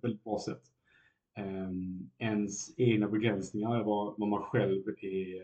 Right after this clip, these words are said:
ehm, kapabel till. Eh, och sen så får man extremt mycket erfarenhet.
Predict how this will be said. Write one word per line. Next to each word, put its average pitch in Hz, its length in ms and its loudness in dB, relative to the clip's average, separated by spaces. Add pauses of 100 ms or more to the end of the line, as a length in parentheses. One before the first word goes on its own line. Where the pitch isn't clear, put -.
(100)
ehm, 90 280 -16 (340)
kapabel 90 600 -4
till. 113 240 0 (520)
Eh, 95 260 -4
och 117 360 -2
sen 127 240 6
så 120 100 2
får 131 300 6
man 104 220 2 (140)
extremt - 580 0
mycket 123 240 0
erfarenhet. 98 680 -8